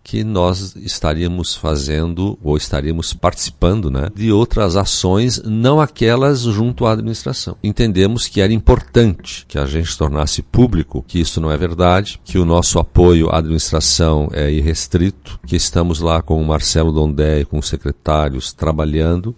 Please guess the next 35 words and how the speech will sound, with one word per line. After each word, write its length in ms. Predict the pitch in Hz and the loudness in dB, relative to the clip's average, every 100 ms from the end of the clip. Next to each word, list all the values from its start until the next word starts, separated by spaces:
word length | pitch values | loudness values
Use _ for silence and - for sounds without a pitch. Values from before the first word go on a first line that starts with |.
| - | -8
eh, 120 | 73 | -4
conjuntamente 680 | - 78 80 73 71 76 | 0 0 0 -2 -2 -4
com 120 | - 76 | -4 -2
o 40 | |
prefeito, 640 | 90 80 - 92 101 - - - | 0 0 0 -2 -2 -10 -20 -6
e 540 | 120 120 120 117 113 110 | -2 2 2 4 4 2
as 100 | 113 | 2
pessoas 340 | 107 - 87 | 0 2 0
que 120 | - | 2
realmente 520 | 87 95 85 85 78 82 | 2 2 2 0 0 -2
minaram 460 | 95 87 80 82 | 0 0 0 0
o 40 | 85 | 0
relacionamento 760 | 87 90 101 92 80 95 92 | 0 -2 -2 0 -2 -2 0
hoje 180 | 78 82 | 0 0
estão 240 | 90 113 | -2 -4
fora 300 | 101 - 80 | -2 0 0
da 80 | 76 | 0
prefeitura. 560 | 71 73 71 - 67 - - | -4 -6 -8 -10 -12 -14 -4
Nós 280 | 87 98 104 | 2 4 4
mantivemos 920 | 104 - 95 78 92 87 80 71 - | 2 2 0 2 2 2 0 0 -4
uma 320 | 113 92 80 71 | -2 0 2 0
postura 760 | - 85 - - 101 95 76 - | 2 2 2 2 6 6 4 0
de 140 | 95 | -4
trabalho, 800 | - 95 71 80 82 87 117 160 | 2 2 2 2 2 2 2 2
uma 200 | 175 82 | 2 -2
postura 480 | 80 85 - 98 87 | 2 0 2 4 4
de 120 | 73 | 4
respeito, 880 | 82 80 - - - 92 85 - 71 - | 2 2 0 -2 4 4 4 0 -4 -2
sabemos 760 | - 92 78 87 98 87 - | 0 2 2 4 4 2 0
qual 220 | - 82 82 | 0 2 4
é 120 | 85 | 2
a 140 | 85 82 | 0 0
posição 640 | 85 78 82 - 82 78 | 0 0 0 2 2 0
do 200 | 71 87 | 0 0
vice-prefeito, 1080 | 71 82 - - 78 - 87 82 101 - - | 0 0 -2 -2 -2 -2 0 2 0 -6 -20